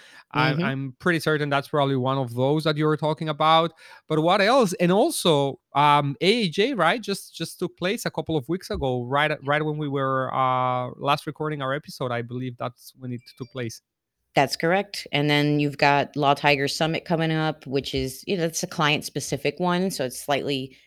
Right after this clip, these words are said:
Speaker 2: different than our usual, um, I'd say, big conferences or anything like
Speaker 1: Yeah.
Speaker 2: that. It's a small
Speaker 1: Yeah, yeah, yeah.
Speaker 2: conference, but it's still a conference that, you know,
Speaker 1: Uh-huh.
Speaker 2: we're gonna be attending. And then almost immediately after, within about two weeks or so, then there's T B I Med Legal,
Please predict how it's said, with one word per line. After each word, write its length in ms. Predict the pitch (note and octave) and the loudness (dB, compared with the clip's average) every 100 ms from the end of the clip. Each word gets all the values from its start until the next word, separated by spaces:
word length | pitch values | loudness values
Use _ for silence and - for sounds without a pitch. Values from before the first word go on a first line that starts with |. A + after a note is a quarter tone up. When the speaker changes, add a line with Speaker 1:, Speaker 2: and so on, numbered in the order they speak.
| _ - | _ -2
Speaker 2:
different 400 | D#3+ - D3 C#3+ | 0 0 -2 0
than 100 | C#3 | 0
our 120 | C3+ | 2
usual, 600 | C3+ C#3+ C3+ C3+ G#2+ _ _ - | 0 -2 -2 -4 -6 _ _ -10
um, 300 | B2 G#2+ G#2+ | -8 -6 -6
I'd 120 | B2 | -4
say, 140 | - B2 | -4 -4
big 320 | A#2 C#3 C3+ | 0 0 0
conferences 800 | C3+ C3+ C#3 C#3+ - E3 D#3 D#3+ | -4 -2 -2 -4 -2 -4 -4 -6
or 80 | E3 | -6
anything 240 | D#3 E3 | -4 0
like 60 | E3 | 4
Speaker 1:
Yeah. 140 | E3+ | 4
Speaker 2:
that. 120 | E3+ D3+ | 2 -6
It's 180 | _ | _
a 40 | - | -6
small 120 | A#3 | 2
Speaker 1:
Yeah, 80 | E3 | 2
yeah, 140 | D3+ | 2
yeah. 100 | C#3 | 0
Speaker 2:
conference, 160 | B2 A2+ D3+ | -4 -6 -10
but 80 | - _ - - | -10 _ -12 -6
it's 140 | E3+ | 0
still 180 | F#3+ D#3+ | 6 6
a 60 | D3+ | 6
conference 500 | D3 C3+ D3 D#3 - | 4 4 2 0 0
that, 220 | B2+ - E3 | -2 -2 -4
you 80 | |
know, 140 | C#3+ C#3+ | -4 0
Speaker 1:
Uh-huh. 60 | |
Speaker 2:
we're 140 | C#3 C#3 | 0 0
gonna 160 | C3 | -2
be 140 | B2+ C3 | 0 -2
attending. 500 | B2+ B2 B2 B2+ C3 - - _ C#3 | 0 -2 0 0 -4 -10 -20 _ 0
And 100 | D3+ | 2
then 140 | D3 | 2
almost 340 | D#3+ F3 E3 | 2 0 0
immediately 460 | E3 E3 D#3 C#3+ C#3+ | 0 2 2 4 4
after, 520 | C#3 C#3 D3+ C#3 C3+ - _ _ - | 4 0 0 0 -2 -6 _ _ -4
within 260 | D3 D3+ | 0 2
about 340 | C#3+ B2+ C3 - | 2 2 2 0
two 160 | D#3+ | -2
weeks 300 | D3 D3+ - | -2 -2 -4
or 60 | D3 | -6
so, 340 | - C3+ B2+ | -2 -2 -2
then 220 | B2+ C3 B2+ | -2 -2 -2
there's 180 | B2+ | -4
T 160 | - C#3 | -4 -6
B 160 | B2+ B2 | -2 -2
I 100 | A#2 | -2
Med 220 | A2+ G#2+ | -6 -6
Legal, 340 | A2+ E2 C3+ | -8 -8 -12